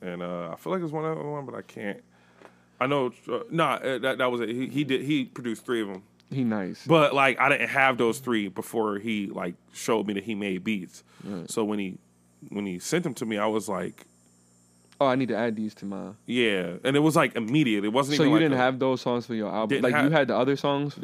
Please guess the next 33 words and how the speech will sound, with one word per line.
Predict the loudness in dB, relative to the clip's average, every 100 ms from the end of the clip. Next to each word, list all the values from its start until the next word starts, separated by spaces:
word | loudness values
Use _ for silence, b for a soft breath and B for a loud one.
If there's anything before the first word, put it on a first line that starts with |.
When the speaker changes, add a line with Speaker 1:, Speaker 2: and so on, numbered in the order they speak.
| -2
Speaker 1:
Had | -2
the | 0
other | 0 0
songs. | 0 0 0 -2 -4
I | -2
knew | 0 0
I |
wanted | 0 0 -2
to | -2
do, | -2 2
like, | 0 0
Approach | -2 0 0 0
Me. | -4 -2 -2
I | -2
knew | -2 -2
I |
wanted | 0 -2 -2
to |
do | -2 0 -2 -6 b b b -4
Keep | -2 0
It |
a | 0
hundred. | 0 0 0 -2 b b b b _ _ -16
Didn't | -2 0 0
have | 0 2 2 2
those | 2 2 0
other | -2 -2
songs | -2 -4 -2 -4
that | -6 -4
kind | -4 -2
of, | -2
like, | 0 -2 -2 _ _ _ _
were | -2 -2